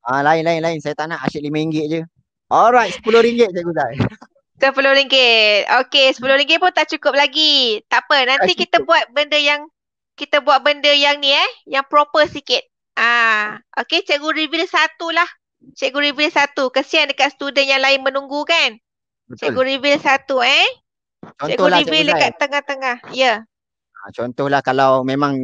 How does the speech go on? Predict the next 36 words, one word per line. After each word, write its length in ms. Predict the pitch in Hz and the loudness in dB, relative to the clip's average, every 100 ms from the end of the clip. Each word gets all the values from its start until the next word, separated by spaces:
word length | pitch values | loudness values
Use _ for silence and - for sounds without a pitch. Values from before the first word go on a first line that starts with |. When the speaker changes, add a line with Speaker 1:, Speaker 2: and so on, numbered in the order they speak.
| 127 123 | -6 -4
Speaker 1:
nilai 240 | 131 151 147 | -2 0 0
dia 120 | 147 | -2
sepuluh 280 | 147 147 143 | -4 -2 0
ringgit, 320 | 143 131 - | 0 -2 -2
so 120 | - | -2
dah 160 | 123 127 | -2 0
ada 120 | 123 | 2
dah 140 | 127 | 2
orang, 240 | 127 131 127 | 4 2 0
kan. 160 | 131 104 | -2 -2
Ah, 140 | 101 | -4
so 240 | 98 135 131 | -2 -4 -2
boleh 240 | 117 123 | -2 0
reveal 280 | 127 131 254 | 0 0 2
lah. 240 | 208 196 | 2 0
Speaker 2:
Betul. 80 | 190 | -4
Speaker 1:
Sepuluh. 280 | 208 - - - | -10 -18 -18 -10
Speaker 2:
Ah, 240 | - 226 233 | -2 0 0
ah, 40 | |
betul. 360 | 226 254 254 214 220 240 | -2 0 0 0 -4 _
Okey, 160 | 220 226 | -8 -6
sebab 160 | 302 254 | -2 0
tadi 200 | 254 302 | 0 0
lima 240 | 294 277 | 0 0
ringgit, 240 | 269 277 | 0 0
lima 200 | 254 269 | -2 0
ringgit, 320 | 277 294 302 302 | -2 -2 -2 0
kan? 240 | 339 285 220 | 0 0 -4
Ah, 120 | 220 | -8
so 120 | - | -10
ni 120 | 277 | -10
Damia 400 | 277 269 214 208 | -4 -4 -2 -2
Speaker 1:
Hmm. 120 | 277 254 | -2 -2
Speaker 2:
dapat 160 | 247 | -2
sepuluh 280 | 254 - 240 | -6 -6 -4
ringgit. 440 | 240 240 285 381 | -4 -2 0 0